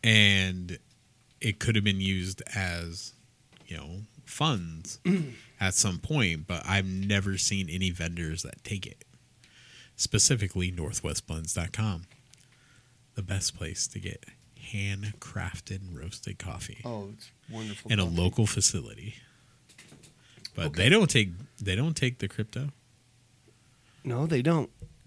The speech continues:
Speaker 1: I wish they did.
Speaker 2: If they did, would you use your Bitcoin?
Speaker 1: I would. I would use my Bitcoin I have from a StarCraft tournament fifteen years ago.
Speaker 2: <laughs>
Speaker 1: They gave, they gave everybody five to
Speaker 2: I
Speaker 1: ten
Speaker 2: know.
Speaker 1: Bitcoins for losing.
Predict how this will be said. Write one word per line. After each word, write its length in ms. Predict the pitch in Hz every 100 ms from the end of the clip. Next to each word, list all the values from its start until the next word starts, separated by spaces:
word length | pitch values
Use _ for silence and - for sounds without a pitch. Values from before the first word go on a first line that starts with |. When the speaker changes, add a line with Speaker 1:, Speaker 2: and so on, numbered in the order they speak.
| -
Speaker 1:
I 60 | 92
wish 240 | 90 -
they 160 | 95 92
did. 280 | 110 156 98 - - - - - - - - - _ - - - - -
Speaker 2:
If 160 | 139 -
they 140 | 127
did, 280 | 110 120 151
would 140 | 139 120
you 100 | 120
use 260 | 127 120
your 100 | 120
Bitcoin? 500 | 110 - - 170 175 170 - -
Speaker 1:
I 40 | 90
would. 400 | 82 90 92 - - - - _ -
I 40 | 101
would 100 | 95
use 160 | 92 95
my 140 | 90
Bitcoin 480 | 90 - - 92 92
I 80 | 90
have 220 | 95 98
from 240 | - 92
a 40 | 95
StarCraft 540 | - 90 - - - -
tournament 340 | 95 95 -
fifteen 360 | - - 98 98
years 220 | 104 110
ago. 1000 | 117 143 117 90 - 165 143 - 139 131
Speaker 2:
<laughs> 60 | - - - _ _ - - - _ -
Speaker 1:
They 100 | 101
gave, 480 | 92 90 87 - 95
they 100 | 98
gave 300 | 92 90 87
everybody 480 | 87 90 92 90 101
five 380 | - - 95
to 100 | - 117
Speaker 2:
I 40 |
Speaker 1:
ten 100 | 113
Speaker 2:
know. 220 | 120 123 123
Speaker 1:
Bitcoins 380 | 95 104 95 95
for 120 | - 82
losing. 560 | 82 92 95 90 120